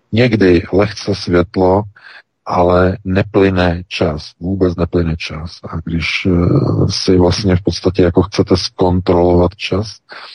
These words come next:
a, eh, podíváte se jakoby na hodinky na zápěstí,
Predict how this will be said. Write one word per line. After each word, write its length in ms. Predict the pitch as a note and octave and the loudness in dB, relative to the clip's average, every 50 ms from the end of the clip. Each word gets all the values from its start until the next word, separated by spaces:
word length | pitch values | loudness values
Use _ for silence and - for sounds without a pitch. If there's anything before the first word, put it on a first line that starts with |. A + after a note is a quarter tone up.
| _ _ _ _ _ _ _ _ - | _ _ _ _ _ _ _ _ -4
a, 240 | - E2+ E2 D#2+ D#2 - _ _ _ _ _ | -2 0 0 0 -2 -4 _ _ _ _ _
eh, 120 | F#2 F#2 F2+ - | -6 -6 -4 0
podíváte 580 | - F2 D#2 F2 F2 F2 F2 E2 D#2+ - F#2+ | 0 0 2 2 2 4 4 2 2 0 -2
se 180 | F2 - - F2+ | -4 0 -2 0
jakoby 380 | E2+ E2+ - - G2 F2+ F2+ | 0 0 0 0 0 2 2
na 160 | E2+ F2 E2+ E2 | 2 2 2 2
hodinky 520 | F2 F2+ F2+ F2 F#2+ F#2 F#2 F2+ - G2 | 2 2 2 2 2 0 0 0 0 0
na 100 | F#2 F2 | 0 2
zápěstí, 760 | E2 F2 E2 E2 D#2+ - - F2 E2 - - - - A2 A2 | 2 2 2 2 0 0 -2 -2 -2 -2 -8 -6 -4 -4 -4